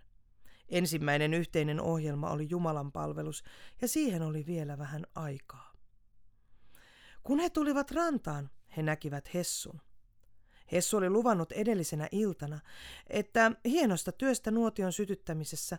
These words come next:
odottaisi seuraavana aamuna yllätys, jos he vain halusivat nousta vähän aikaisemmin. Yllätys kuulosti mukavalta,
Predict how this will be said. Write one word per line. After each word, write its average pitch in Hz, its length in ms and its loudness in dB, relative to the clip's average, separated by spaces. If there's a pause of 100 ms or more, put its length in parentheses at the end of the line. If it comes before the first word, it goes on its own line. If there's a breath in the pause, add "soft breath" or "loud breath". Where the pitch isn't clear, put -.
(320 loud breath)
odottaisi 202 540 -2
seuraavana 180 600 0
aamuna 143 480 -6
yllätys, 220 580 -2 (420 loud breath)
jos 180 300 0
he 214 100 -4
vain 233 220 0
halusivat 156 600 -4
nousta 160 460 -4
vähän 123 300 -10
aikaisemmin. - 880 -12 (1300 soft breath)
Yllätys 320 420 0
kuulosti 196 480 0
mukavalta, 135 720 -4